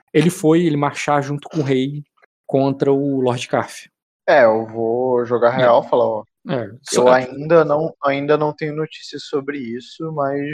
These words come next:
Speaker 2: voltei em breve.
Speaker 1: Sobre esse cara diretamente, você não faz ideia mesmo, mas você pode fazer um teste aí sobre o passado dele, né? Sobre a história dele, se você conhece esse cara de outra forma.
Speaker 2: É
Speaker 1: Pode fazer
Speaker 2: memória?
Speaker 1: com, pode ser status com criação,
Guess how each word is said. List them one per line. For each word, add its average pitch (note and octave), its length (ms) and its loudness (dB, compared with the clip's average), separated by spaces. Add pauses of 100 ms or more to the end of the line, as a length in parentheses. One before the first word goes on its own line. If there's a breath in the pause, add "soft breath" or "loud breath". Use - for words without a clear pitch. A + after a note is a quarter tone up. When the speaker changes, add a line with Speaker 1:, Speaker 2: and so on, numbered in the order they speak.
(120)
Speaker 2:
voltei C#3 420 -4
em D#3+ 80 -8
breve. A2+ 440 0 (360)
Speaker 1:
Sobre G3+ 360 0
esse - 160 -4
cara C#3 240 0
diretamente, A#2+ 760 -4 (360)
você A#2+ 340 -4
não A2 160 -4
faz A2 200 -2
ideia A2+ 180 0
mesmo, C3 360 -6 (340 soft breath)
mas A#2 200 -4
você C3+ 160 -2
pode C3+ 180 -2
fazer D3 180 2
um D#3+ 60 0
teste C#3+ 380 0
aí C3 260 -4
sobre D3 760 0
o D3 60 -6
passado F3 340 0
dele, F#3+ 240 4
né? A2 80 -4
Sobre B2 180 -4
a A#2 40 -4
história C3+ 240 0
dele, C3 140 0
se C#3 120 -8
você - 160 -8
conhece C#3+ 320 -4
esse - 100 -8
cara C3+ 340 -2
de C3 80 -12
outra C#3 220 -4
forma. A2+ 480 -4 (400)
Speaker 2:
É - 80 -10
Speaker 1:
Pode A#2+ 200 2
fazer C#3 320 4
Speaker 2:
memória? E3+ 160 2 (360)
Speaker 1:
com, - 140 -14
pode F#3 160 2
ser F#3+ 80 0
status F3+ 240 -2
com E3 140 -2
criação, C#3+ 440 -2